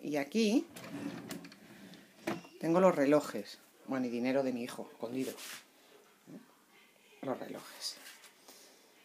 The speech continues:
Que al final lo voy a usar para maquillaje, porque es que ya no sé dónde ponerlo. Voy empezando teniendo bastantes coloretes y eso. Y bueno, pues no sé dónde ponerlo. Yo creo que lo voy a usar. O si no, compraré otro. Va.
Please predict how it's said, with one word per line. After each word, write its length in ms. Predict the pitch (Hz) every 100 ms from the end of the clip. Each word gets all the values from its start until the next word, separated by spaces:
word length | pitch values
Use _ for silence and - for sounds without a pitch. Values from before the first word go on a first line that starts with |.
| _ _ _ -
Que 80 | -
al 60 | 165
final 200 | 180 196
lo 80 | 277
voy 100 | 247
a 40 |
usar 240 | 196 196
para 160 | 170 151
maquillaje, 480 | 139 139 180 214 170
porque 220 | 147 147
es 80 | 165
que 120 | 185
ya 80 | 180
no 120 | 165
sé 140 | 165
dónde 200 | 175 170
ponerlo. 400 | 160 165 196 190
Voy 100 | 185
empezando 380 | 175 170 185 170
teniendo 360 | 170 170 170 165
bastantes 600 | 156 160 165 - - -
coloretes 640 | - 127 143 226 220 196 208
y 60 |
eso. 280 | 220 233 254 - - - - - - - - -
Y 80 | 151
bueno, 260 | 135 104 - -
pues 100 | 143
no 100 | 151
sé 100 | 151
dónde 180 | 165 156
ponerlo. 500 | 151 160 190 208 220 -
Yo 180 | - 165
creo 140 | 175
que 80 | 175
lo 80 | 170
voy 100 | 170
a 60 |
usar. 260 | - - - - - - - - - _ _ -
O 60 | -
si 120 | -
no, 120 | 156
compraré 400 | 156 139 117 117
otro. 160 | - - - - -
Va. 160 | - -